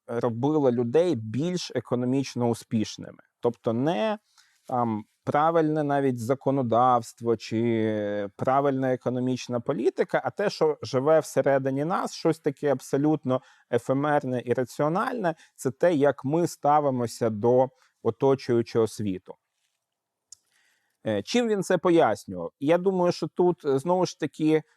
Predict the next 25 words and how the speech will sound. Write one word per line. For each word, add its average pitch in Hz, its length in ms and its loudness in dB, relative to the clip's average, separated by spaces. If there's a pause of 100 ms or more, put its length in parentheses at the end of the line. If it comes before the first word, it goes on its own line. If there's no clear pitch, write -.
(120)
не 135 120 2
може 180 360 0
бути 139 360 0
відповіді, 127 1200 2
це, 120 420 2 (200)
е, - 200 -18 (420)
не 127 100 0
можна 156 340 0
в - 80 -8
той 143 200 2
же 131 120 0
самий 131 320 -2
протестантський 135 800 -4
клуб, 123 480 -2
е, 113 80 0
вступити, 127 640 -2
якщо 120 280 -4
це 120 160 -6
не 127 120 0
твоє. 220 400 -4
Хоча 185 400 0 (280)
навіть 156 540 -2 (100)
на 135 140 -2
сьогодні 202 800 0 (400)
статистика 160 1120 0